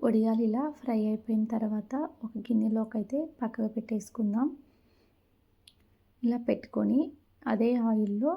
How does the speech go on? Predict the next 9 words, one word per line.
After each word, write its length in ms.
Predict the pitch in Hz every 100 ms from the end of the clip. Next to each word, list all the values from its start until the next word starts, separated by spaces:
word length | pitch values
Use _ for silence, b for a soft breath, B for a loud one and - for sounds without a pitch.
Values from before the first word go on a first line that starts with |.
| 359
మనమైతే 520 | 254 226 220 220 220
ఫస్ట్ 400 | 247 226 - - 254 349 -
ఆనియన్స్‌ని 640 | 226 214 214 220 208 226 254
వీటిని 300 | 262 233 220 220
అయితే 200 | 220 277
ఫ్రై 260 | 277 233 202
చేసుకుందాం. 540 | 202 202 - 220 214 269 285 B B B B -
లేదు 280 | 226 220 233 254
అనుకుంటే 500 | 220 226 214 208